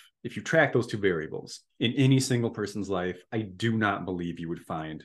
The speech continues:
such a relationship. I know you would not find it in my life, because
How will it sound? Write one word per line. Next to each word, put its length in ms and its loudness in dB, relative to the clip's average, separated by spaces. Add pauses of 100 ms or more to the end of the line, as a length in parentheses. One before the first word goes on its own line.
such 320 -6
a 40 -8
relationship. 760 -6 (640)
I 80 2
know 360 10
you 160 4
would 120 6
not 260 0
find 300 0
it 180 0
in 140 -4
my 220 -4
life, 340 -8 (500)
because 960 2